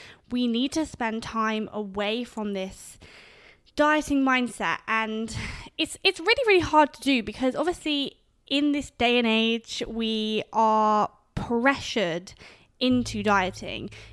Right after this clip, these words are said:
It is kind of expected and normal for girls to be slim, to be lean, to have a small waist.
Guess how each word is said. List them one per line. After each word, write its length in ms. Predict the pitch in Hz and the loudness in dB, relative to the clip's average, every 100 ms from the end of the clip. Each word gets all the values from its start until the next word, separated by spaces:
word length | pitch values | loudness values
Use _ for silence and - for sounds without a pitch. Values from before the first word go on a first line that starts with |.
| - - | -20 -2
It 220 | 262 254 269 | 0 0 0
is 500 | 269 254 226 - - - - - - | 0 -2 -6 -14 -18 -20 -20 -16 -2
kind 280 | 294 339 | 2 4
of 80 | 392 | 4
expected 840 | 294 - - 240 - - 190 190 - | 0 -4 -2 -2 -2 -6 -6 -6 -6
and 240 | 208 202 208 | -4 -2 0
normal 420 | 233 262 214 196 | 2 0 0 -4
for 240 | - 208 | -6 -10
girls 440 | 202 202 196 196 202 | -2 0 0 -2 -8
to 120 | - | -14
be 240 | 170 160 190 | -12 -12 -14
slim, 600 | - 339 330 320 311 277 | -4 2 4 4 2 -2
to 120 | - | -6
be 160 | 185 175 | -8 -4
lean, 460 | 233 277 277 269 | -2 0 0 0
to 80 | 254 | -4
have 160 | 196 185 | -8 -8
a 60 | |
small 340 | - 233 302 277 | -6 0 2 4
waist. 600 | 240 226 226 - - | 4 2 -2 -6 -14